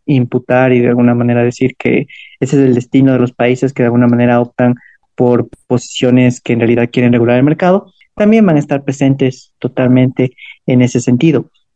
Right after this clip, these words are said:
Algo que también va a marcar mucho, me parece a mí, es lo que pase en México, que están próximos, pues, en la situación de,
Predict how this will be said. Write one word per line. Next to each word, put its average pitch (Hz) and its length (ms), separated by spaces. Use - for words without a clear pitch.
Algo 170 280
que 160 100
también 151 320
va 147 60
a - 20
marcar 147 320
mucho, 160 500
me 139 140
parece 131 320
a 131 40
mí, 135 280
es 135 180
lo 135 80
que - 100
pase 131 600
en 135 160
México, 160 560
que 123 200
están 123 340
próximos, 135 540
pues, - 320
en 120 760
la 120 400
situación 123 520
de, 120 400